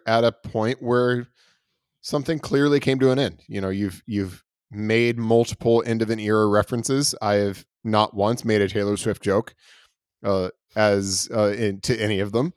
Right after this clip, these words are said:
Um, but I think that's right. Clearly, this era did come to an end late in this season, and I think the, the, the loss to Gotham was disappointing, but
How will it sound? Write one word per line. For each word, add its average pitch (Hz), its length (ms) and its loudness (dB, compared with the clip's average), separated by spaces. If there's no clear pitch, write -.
Um, 90 460 2
but 143 140 4
I 147 80 6
think 170 220 0
that's 180 220 0
right. 160 300 4
Clearly, 156 480 4
this 147 240 4
era 143 260 6
did 123 240 2
come 151 200 -2
to 147 160 4
an 120 80 2
end 123 360 0
late 104 220 -2
in 98 120 -8
this 90 160 -6
season, 80 460 -10
and 117 200 2
I 127 200 6
think 143 280 -2
the, 117 400 4
the, 120 420 2
the 120 200 0
loss 113 420 2
to 165 140 -2
Gotham 131 560 2
was 107 600 2
disappointing, 151 760 0
but 147 220 0